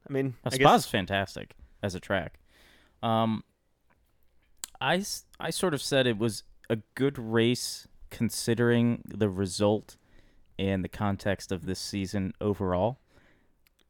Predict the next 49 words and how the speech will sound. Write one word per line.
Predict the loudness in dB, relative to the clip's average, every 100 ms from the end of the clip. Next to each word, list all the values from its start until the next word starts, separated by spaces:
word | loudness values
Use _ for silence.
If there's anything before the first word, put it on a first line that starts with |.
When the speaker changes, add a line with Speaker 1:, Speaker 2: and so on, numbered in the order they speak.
| _ -6
Speaker 1:
Okay, | -2 -2
so | 2 2
considering | 2 -6 -6 -2 0 2 2
Max | 0 -2 -6
won. | -6 -6 -10 -14 -20 _ _ 0
Speaker 2:
Yeah, | 2 2 -2 -2
and | 2
he's | 4 4
been | 4
Speaker 1:
You |
were | 6
Speaker 2:
winning | 6 4
all | 4
season. | 4 2 2 0
Speaker 1:
Yeah. | -2 -2 -8 _ -2
Speaker 2:
It |
was | 2 6
an |
okay | 4 2 -4
race. | -8 -12 -14 -12
Speaker 1:
He | -8
did | -2 -2 -2
do | -4
a | -2
pretty | -2 0
damn | -2 -2
good | -4 -4
job | -4 -2
about | 0 -2 -4 -14 -20 _ 0
fighting | 0 0 -8
through | -2 -2
the | -2
field, | -2 0 0
'cause | -2 -6
he |
started, | -4 2 2 2 -2
what, | -4
fifth | -8 -10 -4 0 0 -2 -4
or | -6
sixth | -6 -6 -8 -4 -2
or |
Speaker 2:
Sixth, | -2
Speaker 1:
something | -4 -6 -2
like |
Speaker 2:
sixth, | -2 0 -2
Speaker 1:
that? |
Speaker 2:
I | -2
believe. | 0 0 0 -2
Speaker 1:
Yeah. | -2 -2